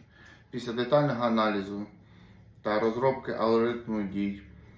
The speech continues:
е, даний уже наш клієнт, е, одружився з жінкою, яка мала інвалідність другої групи.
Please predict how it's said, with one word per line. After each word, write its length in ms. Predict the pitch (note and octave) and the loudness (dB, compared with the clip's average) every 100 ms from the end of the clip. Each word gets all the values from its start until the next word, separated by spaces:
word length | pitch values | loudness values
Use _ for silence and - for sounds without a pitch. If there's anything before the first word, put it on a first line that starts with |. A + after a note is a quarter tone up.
| - - - | -20 -20 -8
е, 580 | G2 F#2+ F#2+ F#2 F#2+ F#2+ | -4 -2 0 -2 -4 0
даний 380 | A#2+ B2 A2+ - | 2 2 0 -4
уже 220 | G2+ G#2+ | -6 -4
наш 220 | G#2+ G#2 | -2 -4
клієнт, 560 | - G#2 F#2+ F#2 F#2 F#2 - - - - F#2+ | -4 -4 -2 -2 -4 -10 -18 -20 -20 -18 -14
е, 680 | F#2+ F2+ F2+ F2+ F2+ F2+ F2+ F2+ G2+ | -10 -8 -6 -6 -8 -8 -10 -10 -8
одружився 680 | A2+ A#2 A2+ A#2+ A#2 G#2+ | -6 -4 -2 -2 0 -2
з 40 | G2 | -2
жінкою, 480 | G2+ A2+ A#2 A#2 | -2 -2 -2 -2
яка 240 | G2 G2 G2 | -4 -4 -4
мала 340 | G2 G2 G#2+ | -2 -2 -2
інвалідність 880 | A2 G#2 G2 G2+ G#2 G2+ G#2+ - G2+ | -4 -4 -4 -4 -4 -6 -8 -12 -8
другої 340 | G2+ G2 G2+ | -4 -2 -2
групи. 340 | G2+ F#2+ D2+ | -4 -8 -10